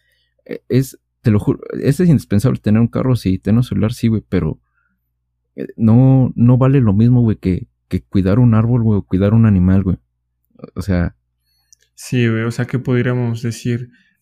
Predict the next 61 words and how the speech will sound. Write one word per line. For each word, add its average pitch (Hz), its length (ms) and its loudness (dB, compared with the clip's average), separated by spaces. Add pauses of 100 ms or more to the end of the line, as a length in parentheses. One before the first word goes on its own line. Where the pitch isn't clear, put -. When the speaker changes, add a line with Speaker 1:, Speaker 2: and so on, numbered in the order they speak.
(300)
Speaker 2:
Puedes 127 320 0
tener 120 400 -6
cada 127 240 -4
miembro 127 260 -4
de 123 80 -4
tu - 100 -10
familia 120 420 -6
un 120 120 -6
auto 120 300 -6
eléctrico 120 640 -6
a 120 40 -8
un 120 180 -8
buen 123 260 -6
precio, 123 680 -6
eh, 123 380 -6
sin 120 920 -6 (840)
mano 127 360 -2
de 123 100 0
obra 123 220 -2
mal 123 300 -6
pagada, 123 560 -6 (300)
Speaker 1:
Ujú. 98 440 0 (240)
Speaker 2:
este, 123 400 -4
mal 131 180 -2
Speaker 1:
Sin 147 100 -2
Speaker 2:
pagada, 123 340 2
Speaker 1:
explotación. 104 600 -4
Speaker 2:
sin 127 240 -4
explotación 135 920 -8
de 127 80 -4
recursos, 131 640 -4
y 127 40 -4
eso, 131 120 -6
digo, 147 260 0
pues, - 140 -12
completamente 214 600 -4
de 160 80 -6
acuerdo, 196 380 -8
güey. 156 180 -6
Obviamente 185 440 0
sé 185 200 -6
que 185 120 -4
son 175 220 -4
cosas 170 300 -6
difíciles, 135 540 -4
sé 147 100 -8
que 151 120 -8
no 156 160 -2
es 151 100 -10
algo 147 180 -6
que - 100 -20
se 135 80 -8
pueda 135 240 -8
cambiar 117 300 -6
de 123 80 -4
la 117 100 -6
noche 123 280 -12
a - 20 -14
la 120 80 -14
mañana, 123 400 -10
pero 127 280 -8